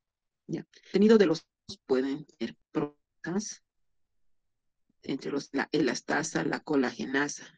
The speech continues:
es decir, que estos gránulos van a ir a romperlos, romper los enlaces de la colagenasa y desestabilizar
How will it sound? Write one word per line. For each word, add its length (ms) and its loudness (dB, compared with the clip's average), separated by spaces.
es 100 -12
decir, 340 -4
que 120 2
estos 200 0
gránulos 360 4
van 100 2
a 40 6
ir 100 6
a 280 -2
romperlos, 840 0
romper 320 -2
los 180 0
enlaces 380 -4
de 80 -4
la 100 -6
colagenasa 680 -4
y 40 -4
desestabilizar 960 -4